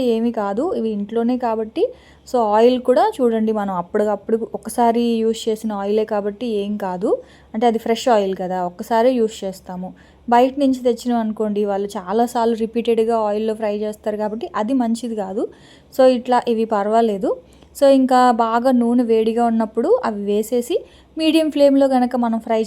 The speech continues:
చేసుకుంటే చెక్కలు, కరకరలాడే పప్పు చెక్కలు చాలా కమ్మగా ఉన్నాయండి, నిజంగా ఎంత బాగున్నాయో. అయితే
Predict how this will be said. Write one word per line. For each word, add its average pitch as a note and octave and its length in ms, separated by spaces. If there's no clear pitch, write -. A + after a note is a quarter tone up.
చేసుకుంటే A3+ 460
చెక్కలు, A#3 360
కరకరలాడే A3+ 680
పప్పు G3+ 280
చెక్కలు A#3 360
చాలా G#3+ 300
కమ్మగా A3 460
ఉన్నాయండి, A#3+ 480
నిజంగా A#3 320
ఎంత G#3+ 160
బాగున్నాయో. A#3+ 640
అయితే C4+ 220